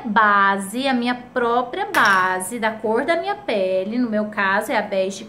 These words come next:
quatro, da Time Wise. E aí eu vou molhar o meu algodãozinho na base, ó. E aí eu venho em cima do borrão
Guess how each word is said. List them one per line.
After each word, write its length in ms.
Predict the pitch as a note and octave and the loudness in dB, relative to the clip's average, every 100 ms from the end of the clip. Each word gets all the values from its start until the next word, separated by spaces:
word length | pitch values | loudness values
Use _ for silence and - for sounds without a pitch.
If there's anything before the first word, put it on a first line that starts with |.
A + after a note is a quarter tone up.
| - | -8
quatro, 760 | G3 E3+ D#3 F3+ - C4+ G#4+ - - - - - - - - - G3+ | -4 -2 -4 -6 -8 -6 -4 -6 -16 -20 -20 -20 -20 -20 -20 -18 -12
da 160 | F#3+ | -10
Time 380 | F#3+ F#3+ G3+ A3 | -6 -2 0 0
Wise. 720 | A#3+ E3+ E3 F3 D#4 - - - - - - - - - - | 0 -2 -6 -8 -10 -12 -16 -18 -20 -20 -20 -20 -20 -20 -6
E 80 | B3+ | 2
aí 120 | C#4 | 4
eu 120 | D4+ | 4
vou 180 | D#4+ E4+ | 2 0
molhar 380 | F#4 F4+ C4 C4 | 2 4 4 4
o 60 | C4 | 4
meu 360 | B3 D4 - - - - - - - - - - - A3+ | 2 2 0 -10 -20 -20 -20 -20 -20 -20 -20 -20 -6 0
algodãozinho 1300 | A#3 A3 G#3+ G#3 G3+ G#3 G3 F#3+ F#3 G3 B3 F4+ - - - - - - - - - - - | 0 0 0 0 0 -4 -6 -10 -8 -6 -6 -8 -14 -20 -20 -20 -20 -20 -20 -20 -20 -20 -12
na 220 | G#3 G#3+ A3 | -2 0 2
base, 580 | B3 A#3 G#3+ G3+ F3+ | 4 4 2 -2 -8
ó. 60 | - - - - - - - - - - - | -12 -18 -20 -20 -20 -20 -20 -20 -20 -20 -10
E 60 | A3+ | -2
aí 160 | B3 | 2
eu 140 | C#4+ D#4+ | 2 2
venho 260 | B3+ B3+ | 2 2
em 40 | B3+ | 2
cima 280 | - A#3+ A#3 | 0 -2 -2
do 120 | B3 | -2
borrão 680 | C4 D4 B3+ A3+ A3+ D#4+ | 2 2 2 2 0 -2